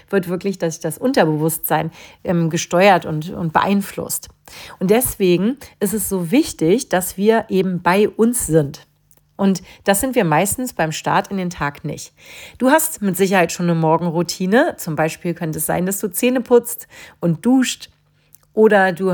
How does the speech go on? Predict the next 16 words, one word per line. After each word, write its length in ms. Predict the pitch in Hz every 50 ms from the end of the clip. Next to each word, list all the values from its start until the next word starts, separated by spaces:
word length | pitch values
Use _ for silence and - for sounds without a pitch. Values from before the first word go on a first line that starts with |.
| 180 - -
greifst 380 | - - 170 185 202 - - -
zum 120 | 202 175
Beispiel 440 | 160 160 175 196 196 - - 180 170
morgens 380 | 165 165 170 175 190 175 175 -
direkt 360 | - 156 165 160 - - -
zum 160 | - 170 165
Handy, 400 | 147 151 196 208 208 190 165 -
wenn 140 | - 147 151
du 80 | -
aufwachst 560 | - - 165 - - - - - - - - -
und 120 | 165 156
scrollst 480 | - - - - 175 185 180 - - -
erstmal 380 | - 160 - - - 151 147
durch 160 | 147 143 -
Social 340 | - - 165 151 147 - 151
Media. 380 | 151 151 165 165 - - -